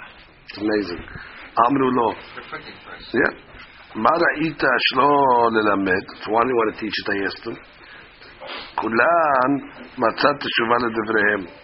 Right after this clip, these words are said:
Speaker 1: Everybody had an excuse why they didn't want to teach it. בן קמצן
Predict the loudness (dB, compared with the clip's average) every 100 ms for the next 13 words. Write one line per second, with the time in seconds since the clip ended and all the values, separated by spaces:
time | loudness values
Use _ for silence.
0 | -20 -20 -20 -20 -20 -20 -12 -4 0 2
1 | 2 2 0 -2 -2 -2 0 0 2 2
2 | 0 -2 -8 -6 -8 -8 -16 -12 -8 -10
3 | -12 -14 -6 -2 0 -2 0 2 4 4
4 | 2